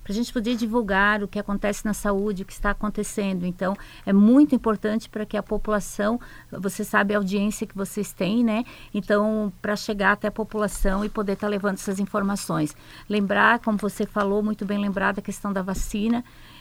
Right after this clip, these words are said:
Então, uma das, das maneiras mais, assim, mais rápidas, né, é, não tem custo nenhum, é mais, é a mais eficiente que tem pra prevenir contra várias doenças.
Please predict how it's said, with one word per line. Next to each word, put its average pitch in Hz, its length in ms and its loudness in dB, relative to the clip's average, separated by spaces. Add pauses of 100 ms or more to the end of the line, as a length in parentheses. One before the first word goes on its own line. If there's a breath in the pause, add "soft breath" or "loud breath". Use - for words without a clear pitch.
(180 soft breath)
Então, 202 260 2
uma 208 120 0
das, 196 240 -2 (140)
das 202 260 -2
maneiras 208 480 -2
mais, 226 540 2
assim, 214 320 -4
mais 208 260 -2
rápidas, 196 800 6
né, 190 260 -2 (300 loud breath)
é, 196 280 2
não 220 140 2
tem 240 200 2
custo 254 480 0
nenhum, 226 420 4
é 214 80 2
mais, 226 280 2
é 214 120 -2
a 220 60 0
mais 240 240 0
eficiente 233 640 -4
que 226 80 -4
tem 220 260 -4
pra 220 160 -6
prevenir 214 460 -2
contra 196 300 -4
várias 202 420 0
doenças. 180 480 -4